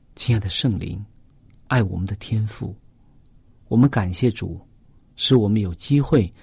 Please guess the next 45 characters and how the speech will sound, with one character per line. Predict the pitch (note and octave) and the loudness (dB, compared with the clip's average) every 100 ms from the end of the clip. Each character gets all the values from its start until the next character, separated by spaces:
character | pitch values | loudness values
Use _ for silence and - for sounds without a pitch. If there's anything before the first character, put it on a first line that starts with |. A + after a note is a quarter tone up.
| - _ | -20 _
能 | - A2 | -2 0
够 | A2 | 0
和 | - | -4
大 | G#2 G#2+ | -2 -2
家 | - G#2+ - | -2 -6 -4
一 | E3+ B2+ | -2 -2
起 | - - - - - | -2 -8 -12 -20 -20
分 | - - C3 A#2+ | -20 2 2 2
享 | - D#2+ - | -2 -10 -10
上 | - - F#2 | -6 -4 -4
帝 | E2+ F#2 | -4 -8
的 | E2+ | -8
话 | A2 F#2 | -6 -6
语。 | - - - _ - - - - - - _ _ _ _ | -8 -14 -20 _ -20 -20 -20 -20 -20 -20 _ _ _ _
我 | A#2+ | 4
们 | B2 | 6
愿 | C#3 C#3 | 8 6
意 | A#2+ | 4
通 | - D3 | 2 2
过 | C#3+ | 2
这 | B2 C3 | 2 2
一 | A2 | 2
则 | A#2 G#2+ | 0 -2
小 | - G#2+ | -2 -4
小 | G#2 F2 | -4 -6
的 | |
故 | G2 - G2 | -6 -6 -4
事， | - - - - - | -6 -8 -12 -20 -20
去 | - A#2+ | -8 -6
和 | - | -6
大 | B2 A2 | -4 -4
家 | A2 | -4
分 | G#2 - C3+ | -4 2 2
享 | C3 F2 F2 - - - | 2 -4 -10 -16 -20 -8
上 | - C#3 G2+ | 0 0 0
帝 | G2+ A#2 - - - - | 0 -2 -2 -16 -20 -8
所 | - A#2 | 0 2
要 | A#2 | 2
在 | - B2 | 2 0
我 | F2 | 0
们 | F2+ | -2
人 | F2+ F#2+ A2+ | -2 -2 -2
生 | - B2+ B2+ | 0 0 0
当 | B2 A2+ | -2 -2
中， | A#2+ A#2+ | -2 -4